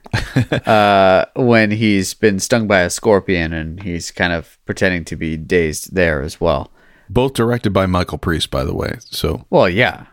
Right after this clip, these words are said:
Speaker 2: most of them are.
Speaker 1: <laughs> I mean, he probably employed the same technique. He was probably like,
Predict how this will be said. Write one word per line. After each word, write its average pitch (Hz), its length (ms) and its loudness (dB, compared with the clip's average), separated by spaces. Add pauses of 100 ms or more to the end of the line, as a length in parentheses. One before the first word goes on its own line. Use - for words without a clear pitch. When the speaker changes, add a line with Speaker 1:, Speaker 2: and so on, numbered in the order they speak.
(160)
Speaker 2:
most 131 280 0
of 85 60 -8
them 82 140 -6
are. - 420 -8
Speaker 1:
<laughs> - 20 -6
I 135 240 0
mean, 123 200 0
he 110 100 2
probably 113 560 0
employed 95 460 0
the 85 100 -2
same 92 260 -2
technique. 90 480 -2
He 92 120 -2
was 85 120 -2
probably 87 260 0
like, 82 340 -4